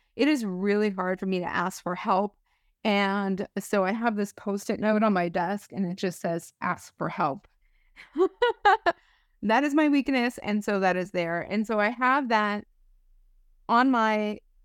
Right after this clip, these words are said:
pa-, on my monitor to remind me, I can't be doing this alone. And if I really want to expand my business, and if you want to expand yours, you're going to need to ask for help.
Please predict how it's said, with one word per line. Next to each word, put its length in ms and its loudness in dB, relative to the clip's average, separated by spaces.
pa-, 220 0
on 240 2
my 320 0
monitor 500 0
to 160 -6
remind 420 2
me, 280 -2
I 140 2
can't 320 -4
be 120 2
doing 260 2
this 240 -2
alone. 360 0
And 140 0
if 160 -2
I 60 -2
really 380 0
want 360 -2
to 180 0
expand 600 -2
my 140 2
business, 640 -4
and 200 0
if 100 -2
you 120 0
want 160 4
to 40 -2
expand 420 -2
yours, 400 -4
you're 140 -2
going 260 2
to 100 -4
need 260 0
to 140 -6
ask 240 -4
for 120 -6
help. 340 -4